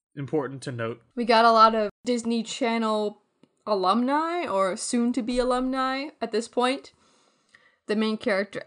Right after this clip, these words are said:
Speaker 2: Alex, is played by Kyle Schmid. I'm not really sure if I'm pronouncing these things right. How does one say Alex? I don't know.
Speaker 1: <laughs>
Speaker 2: Who has also played, uh, a guy named Derek in the Cheetah Girls. And then there's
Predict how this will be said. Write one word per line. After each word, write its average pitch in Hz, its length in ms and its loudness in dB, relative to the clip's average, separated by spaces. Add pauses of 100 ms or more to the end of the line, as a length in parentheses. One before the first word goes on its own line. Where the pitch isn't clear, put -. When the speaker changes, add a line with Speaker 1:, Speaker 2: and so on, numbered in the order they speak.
Speaker 2:
Alex, 220 480 8
is 214 120 -10
played 196 360 -4
by 185 480 0
Kyle 202 400 -6
Schmid. - 540 -8 (640)
I'm 214 100 -4
not 165 140 -4
really 170 160 -4
sure 202 200 -6
if 196 80 -8
I'm 202 120 -8
pronouncing 220 400 -4
these 175 160 -10
things 165 200 -12
right. 170 240 -8 (600)
How 208 180 -2
does 214 140 -4
one 214 160 -4
say 202 140 -4
Alex? - 380 -6
I - 60 -8
don't 185 140 -10
know. 196 180 -12 (400)
Speaker 1:
<laughs> 139 460 -14
Speaker 2:
Who 262 180 0
has 254 140 2
also 247 400 4
played, 220 520 -4
uh, 190 320 0
a 180 40 -6
guy 175 240 -4
named - 180 -14
Derek 220 340 2
in 196 60 -8
the 196 60 -6
Cheetah 226 240 -6
Girls. 269 460 0 (760)
And 214 140 -4
then 208 180 -6
there's 202 460 -4